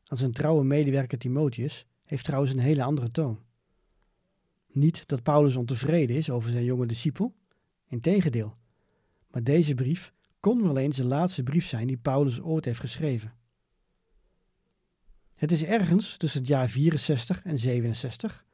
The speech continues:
en Paulus zit opnieuw gevangen in Rome. Dit keer is hij niet onder huisarrest geplaatst, maar zit hij in een donkere, koude cel diep onder de grond.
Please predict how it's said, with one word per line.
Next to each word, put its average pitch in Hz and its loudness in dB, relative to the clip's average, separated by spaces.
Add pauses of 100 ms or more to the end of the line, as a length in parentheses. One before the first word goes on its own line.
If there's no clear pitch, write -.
(340)
en 156 -2
Paulus 165 4
zit 147 0
opnieuw 147 6
gevangen 131 0
in 127 2
Rome. 127 0 (1300)
Dit 143 2
keer 135 -4 (220)
is - -8
hij 131 0
niet 135 0
onder 131 0
huisarrest 120 -2
geplaatst, 123 -10 (360)
maar 131 -4
zit 156 0
hij 156 6
in 139 4
een 123 0
donkere, 151 2 (200)
koude 151 2
cel 127 -4 (160)
diep 127 0
onder 139 2
de 123 -2
grond. 113 -6